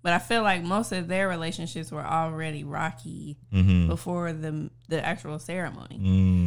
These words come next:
Speaker 2: Mm.
Speaker 1: So it was like, you really shouldn't have spent that money.
Speaker 2: Right.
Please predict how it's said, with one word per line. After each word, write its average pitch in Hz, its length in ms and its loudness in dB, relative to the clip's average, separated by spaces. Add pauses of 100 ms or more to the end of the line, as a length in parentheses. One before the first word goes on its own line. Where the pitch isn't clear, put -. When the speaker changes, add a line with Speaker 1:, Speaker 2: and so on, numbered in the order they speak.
(120)
Speaker 2:
Mm. 78 40 0
Speaker 1:
So 180 200 0
it 170 60 -2
was 160 120 -6
like, 147 460 -10 (380)
you 185 180 -2
really 196 340 2
shouldn't 147 280 -4
have 147 100 -6
spent 151 260 -10
that - 200 -8
money. - 360 -12
Speaker 2:
Right. 82 380 4